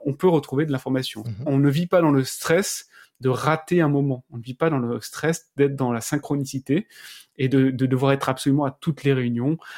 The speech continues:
Speaker 1: de devoir assister à toutes les conversations, euh, qui se jouent, euh, dans, dans un bureau. On peut, de manière assez sereine, se dire que c'est pas grave si on rate quelque chose.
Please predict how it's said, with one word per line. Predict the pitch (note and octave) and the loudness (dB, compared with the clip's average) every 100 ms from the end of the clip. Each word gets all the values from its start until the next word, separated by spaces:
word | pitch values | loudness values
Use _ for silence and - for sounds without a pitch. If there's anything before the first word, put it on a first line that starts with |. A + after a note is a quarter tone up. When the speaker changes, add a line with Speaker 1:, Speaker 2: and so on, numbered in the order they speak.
| - - | -20 -10
Speaker 1:
de | B2 | -4
devoir | C3+ C3+ C3+ B2+ - | 0 2 2 2 0
assister | C3+ - D#3 - E3+ F3 D3+ | -2 -2 -6 -4 0 4 4
à | A2 A2 | 2 -2
toutes | - F#3 | -6 -4
les | D3 | -4
conversations, | C#3 C3+ C#3 - C3+ - D3+ C#3+ A2 | -2 -2 -2 -4 -8 -6 -4 -4 -6
euh, | |
qui | - A#2 | -8 -8
se | B2+ B2 | -4 -2
jouent, | C3 C#3+ A#2 | -2 -2 -4
euh, | |
dans, | A2+ A2+ A2+ | -6 -8 -8
dans | A#2 A#2 | -8 -8
un | |
bureau. | A2 A2 C3+ A3+ - - - | -6 -4 -2 -4 -10 -18 -10
On | C3+ | -10
peut, | C3+ F3 G#3+ G#3+ - - | 0 4 4 2 -10 -4
de | |
manière | B2 C3+ B2+ | 0 2 2
assez | C3+ - G3 | 0 0 -2
sereine, | - C#3 C#3+ G#3 - - - | 2 4 4 2 -4 -12 -18
se | - | -6
dire | B2+ D#3 - | 0 0 0
que | C#3 | -2
c'est | C3 | 0
pas | D#3 | 2
grave | C3 D3 G3+ | 2 2 0
si | - | -2
on | C3 | -2
rate | C#3 | -2
quelque | - - | -4 -12
chose. | A#2 - A3 | -4 -2 -2